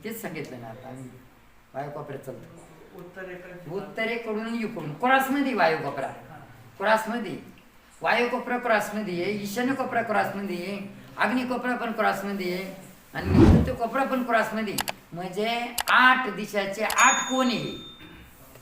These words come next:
Speaker 1: आठ दिशाचे आठ कोण आहे, दिशा आठ आहे म्हणून आठ कोण, आठ दिशा या. म्हणून मात्र आता, आता एक दादांचा अनुभव आहे, एक दादांच्या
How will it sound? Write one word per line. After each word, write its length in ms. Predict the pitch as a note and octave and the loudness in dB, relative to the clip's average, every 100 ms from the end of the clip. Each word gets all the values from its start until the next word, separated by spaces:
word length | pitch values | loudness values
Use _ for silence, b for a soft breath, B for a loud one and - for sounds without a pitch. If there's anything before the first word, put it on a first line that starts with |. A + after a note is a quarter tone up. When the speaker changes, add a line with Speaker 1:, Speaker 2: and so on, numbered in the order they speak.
| - | -4
Speaker 1:
आठ 280 | F3+ G#3 G3+ | -2 0 -4
दिशाचे 340 | F3+ F3 F3 F3 | -8 -8 -6 0
आठ 300 | F#3 G#3 - | 2 2 0
कोण 180 | A3 G#3+ | -2 -2
आहे, 100 | A#3 | 0
दिशा 460 | G#3+ - - A3+ A#3 - - - - | 6 10 12 10 8 2 -10 -4 4
आठ 260 | C4 C4 | 4 4
आहे 100 | A3 | 0
म्हणून 260 | G3 A3+ B3 | -2 -2 -2
आठ 420 | G#3+ A#3+ B3 - | 4 4 4 2
कोण, 200 | A3 B3 A#3+ - - C#3+ | 0 0 -2 -10 -8 4
आठ 340 | A#3 C#4 A3+ | 6 6 2
दिशा 300 | G3+ G#3 E3 C3+ - - - - - C#3+ | -2 -2 -2 -2 -6 -18 -20 -16 -10 -2
या. 140 | D#3 C3+ - - F#3+ A3+ B2 - - - - | -2 -2 -8 -16 -16 -12 -12 -12 -16 -16 -6
म्हणून 160 | F#3+ A#3 | -2 0
मात्र 240 | A3+ A3 | 2 4
आता, 320 | F#3 D#3 - - - - - | 4 2 -6 -12 -18 -20 -8
आता 200 | F3 G#3+ | -6 -4
एक 300 | A#3 B3+ A#3+ | -2 -2 -2
दादांचा 360 | A#3+ A#3+ A#3 G#3+ | 0 -2 0 0
अनुभव 220 | G3+ G3 | 0 -2
आहे, 160 | F3+ G3+ | -4 -2
एक 140 | A3+ | -2
दादांच्या 520 | A3 G#3+ G#3+ F3+ E3 | -2 -2 -6 -4 -6